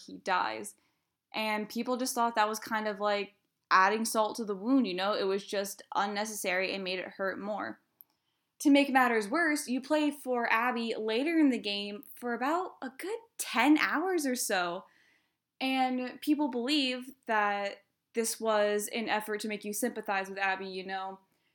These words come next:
show her reasoning for killing Joel, show that she's human too, she has a family, she cares about people. But for a lot of people, and, you know, myself included, it comes off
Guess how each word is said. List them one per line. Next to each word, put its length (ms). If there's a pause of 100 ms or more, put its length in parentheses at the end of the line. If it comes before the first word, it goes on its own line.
show 380
her 180
reasoning 680 (120)
for 120
killing 400
Joel, 300
show 240
that 160
she's 260
human 340
too, 300
she 160
has 240
a 60
family, 500
she 140
cares 340
about 240
people. 540 (920)
But 380 (100)
for 320
a 100
lot 180
of 120
people, 580 (180)
and, 120
you 80
know, 100
myself 400
included, 640 (160)
it 160
comes 260
off 360